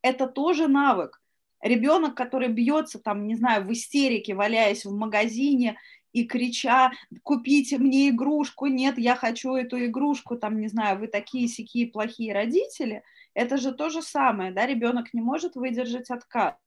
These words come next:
А, и таких ситуаций миллион. И потихонечку, по мере роста, по мере социализации, по мере обучения,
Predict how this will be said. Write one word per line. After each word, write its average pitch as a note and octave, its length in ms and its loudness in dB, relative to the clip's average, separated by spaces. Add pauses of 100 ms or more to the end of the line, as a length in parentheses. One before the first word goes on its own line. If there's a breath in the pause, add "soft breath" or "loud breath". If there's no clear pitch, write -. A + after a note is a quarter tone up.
(1120)
А, G#3 640 0 (640)
и B3+ 240 2
таких D#4+ 380 -2
ситуаций C#4+ 600 0
миллион. C4 640 0
И A3+ 80 -6
потихонечку, B3 880 -6
по A3 180 -2
мере D4 320 0
роста, B3 520 -4
по G3+ 180 -6
мере G3 340 -6
социализации, G3 1160 -2
по F3 140 -12
мере E3+ 400 -6
обучения, F#3 800 -6